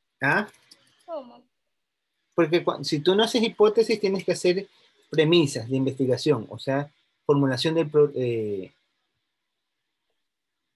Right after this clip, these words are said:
Speaker 1: delimitación. Mm,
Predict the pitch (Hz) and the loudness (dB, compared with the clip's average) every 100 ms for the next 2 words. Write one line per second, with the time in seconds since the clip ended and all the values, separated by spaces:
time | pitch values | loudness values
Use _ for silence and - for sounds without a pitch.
0 | _ 113 120 117 120 110 117 - 147 175 | _ -14 -10 -10 -12 -12 -12 -6 -6 -6
1 | 175 _ _ _ - _ _ _ _ _ | -8 _ _ _ -20 _ _ _ _ _
2 | _ _ _ 147 143 143 147 151 160 | _ _ _ -8 -4 -2 -2 -4 -6